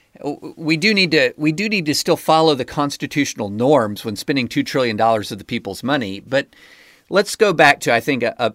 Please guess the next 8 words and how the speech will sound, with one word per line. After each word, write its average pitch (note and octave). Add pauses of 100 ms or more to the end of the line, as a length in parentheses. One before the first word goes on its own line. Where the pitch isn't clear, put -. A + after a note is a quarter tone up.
(120)
a A2
bigger A#2
issue. F#2+
And A2+
I, B2 (180)
I A#2
think G#3+
that A#2+